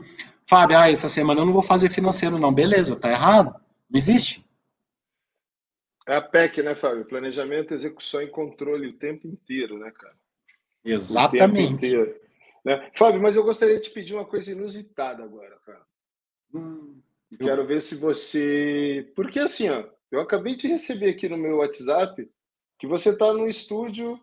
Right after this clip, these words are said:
Speaker 2: e que é fácil falar de um estúdio,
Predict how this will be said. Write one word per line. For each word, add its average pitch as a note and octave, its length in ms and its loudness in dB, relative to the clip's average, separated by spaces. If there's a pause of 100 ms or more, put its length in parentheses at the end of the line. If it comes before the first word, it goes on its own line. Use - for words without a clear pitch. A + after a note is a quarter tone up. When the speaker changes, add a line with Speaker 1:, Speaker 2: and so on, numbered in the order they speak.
(360)
Speaker 2:
e C3 80 -14
que G3 120 -2
é F#3+ 80 2
fácil G#3 420 0
falar F3+ 360 -2
de E3 140 -12
um E3 60 -10
estúdio, A3 800 -12